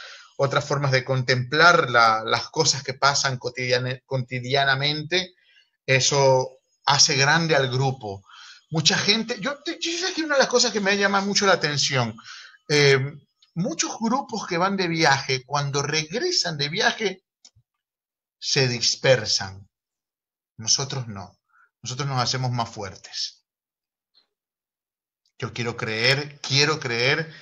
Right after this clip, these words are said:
que es porque se, nos damos cuenta lo, lo, la importancia del trabajo que venimos realizando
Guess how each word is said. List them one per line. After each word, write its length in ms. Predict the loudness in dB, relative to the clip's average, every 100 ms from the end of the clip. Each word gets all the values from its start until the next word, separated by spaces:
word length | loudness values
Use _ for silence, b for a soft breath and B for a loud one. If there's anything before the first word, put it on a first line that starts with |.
| B -8
que 220 | -4 -2
es 80 | -2
porque 560 | -4 -6 -2 -4 -4 -4
se, 320 | -4 -4 -6
nos 260 | -2 0 4
damos 380 | 2 2 -4
cuenta 600 | -4 -2 0 2 0 0 b b b b _ _ _ _ _ _ _ _ _
lo, 440 | -2 4 6 6 2
lo, 180 | 2 2
la 280 | 2 2 2
importancia 840 | 2 0 0 4 4 4 4 4
del 200 | 2 2
trabajo 460 | 2 6 4 2 -6
que 100 | -4
venimos 440 | -2 -2 -4 -4
realizando 840 | -2 -2 2 2 2 -2 -4 -6